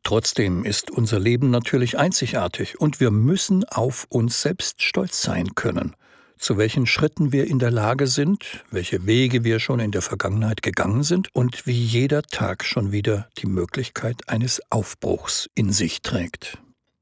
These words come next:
Das eigene Schicksal ist sehr ernst zu nehmen und wir können es mit Würde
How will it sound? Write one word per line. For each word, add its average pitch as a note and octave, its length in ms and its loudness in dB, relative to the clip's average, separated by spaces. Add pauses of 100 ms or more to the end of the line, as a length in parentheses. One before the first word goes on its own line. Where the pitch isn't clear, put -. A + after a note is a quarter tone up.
(1000)
Das - 280 -2
eigene F#3+ 380 2
Schicksal - 720 0
ist - 300 0
sehr - 400 0
ernst - 400 -2
zu G#2+ 120 0
nehmen F2+ 420 0
und A#2 260 0
wir A#2+ 140 4
können F#3+ 440 2
es D3+ 240 0
mit G#2+ 280 0
Würde C#3 460 4